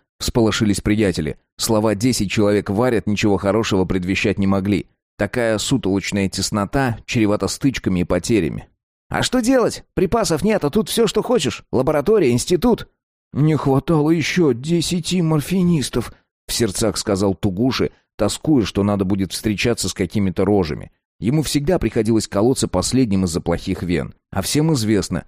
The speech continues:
чем больше игл побывает в рюмке с раствором, тем она волшебным образом к концу становится пустее, несмотря на тщательные предварительные высчитывания и вычисления, сколько кубов каждому делать. Но выхода нет.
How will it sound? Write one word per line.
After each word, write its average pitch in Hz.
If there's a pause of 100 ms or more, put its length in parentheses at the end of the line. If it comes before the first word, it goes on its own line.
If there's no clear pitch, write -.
(220)
чем 117
больше 113
игл 101
побывает 90
в 95
рюмке 98
с -
раствором, 98 (260)
тем 135
она 117
волшебным 107
образом 104
к -
концу 98
становится 98
пустее, 107 (100)
несмотря 92
на 82
тщательные 90
предварительные 92
высчитывания 82
и 78
вычисления, 98 (200)
сколько 113
кубов 107
каждому 98
делать. 85 (380)
Но 107
выхода 147
нет. 147